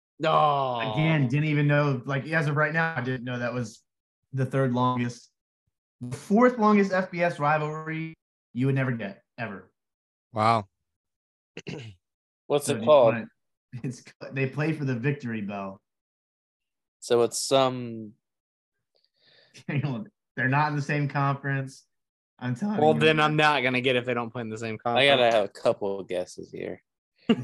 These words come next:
Speaker 2: Okay.
Speaker 3: Wait, what's the question now?
Speaker 1: They don't play in the same
Speaker 2: This is
Speaker 1: conference. Doesn't make
Speaker 2: the
Speaker 1: any sense.
Speaker 2: fourth longest. They've played a hundred twenty-six times,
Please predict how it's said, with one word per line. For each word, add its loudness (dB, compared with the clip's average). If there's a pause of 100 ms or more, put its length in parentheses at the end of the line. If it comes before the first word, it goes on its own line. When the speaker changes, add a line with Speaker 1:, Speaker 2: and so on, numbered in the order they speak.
(380)
Speaker 2:
Okay. 2 (320)
Speaker 3:
Wait, 0
what's -2
the -6
question -2
now? 0 (600)
Speaker 1:
They 6
don't 4
play 4
in 2
the 0
same -4
Speaker 2:
This -4
is -4
Speaker 1:
conference. -6
Doesn't -6
make -8
Speaker 2:
the -4
Speaker 1:
any -6
sense. -18
Speaker 2:
fourth 0
longest. 0
They've -4
played -2
a 0
hundred -2
twenty-six -4
times, -4